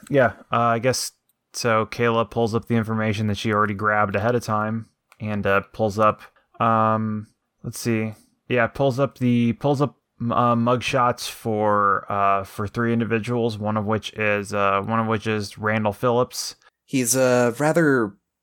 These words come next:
Speaker 2: scrawny looking fellow. He does wear glasses. He's listed as being about, uh, five-foot-three, five-foot-four.
Speaker 1: All right, this menace right here is, uh, is our guy. Um, chemistry student from U C Santa Barbara.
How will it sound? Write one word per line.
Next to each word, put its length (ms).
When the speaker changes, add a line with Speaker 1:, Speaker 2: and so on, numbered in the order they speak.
Speaker 2:
scrawny 520
looking 300
fellow. 440
He 320
does 200
wear 180
glasses. 840
He's 220
listed 300
as 100
being 200
about, 540
uh, 340
five-foot-three, 1300
five-foot-four. 920
Speaker 1:
All 80
right, 220
this 200
menace 340
right 160
here 380
is, 220
uh, 260
is 100
our 120
guy. 460
Um, 460
chemistry 380
student 440
from 140
U 140
C 180
Santa 320
Barbara. 560